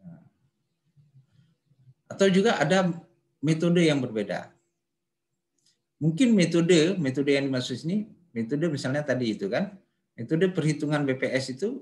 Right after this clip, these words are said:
mungkin berbeda dengan metode perhitungan-perhitungan para ahli lainnya kalau kita temukan jurnalnya.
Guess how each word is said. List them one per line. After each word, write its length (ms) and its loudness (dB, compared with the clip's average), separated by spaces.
mungkin 320 -4
berbeda 480 0
dengan 320 -4
metode 640 -6
perhitungan-perhitungan 1120 -10
para 160 -4
ahli 320 -2
lainnya 520 -4
kalau 120 -10
kita 240 -8
temukan 360 -8
jurnalnya. 440 -12